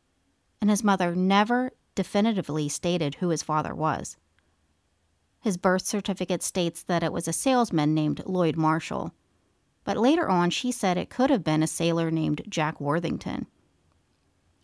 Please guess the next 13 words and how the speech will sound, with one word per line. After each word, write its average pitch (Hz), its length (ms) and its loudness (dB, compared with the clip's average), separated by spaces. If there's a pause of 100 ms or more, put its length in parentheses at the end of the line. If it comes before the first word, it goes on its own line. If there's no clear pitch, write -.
But 180 200 4
many 185 540 4
suspect - 580 -4
that 175 220 0
it 160 100 0
may 220 220 4
in 220 140 2
fact 156 320 -2
have 170 160 -4
been 151 180 2
Louise's 175 680 0
own 170 200 0
father, 160 640 0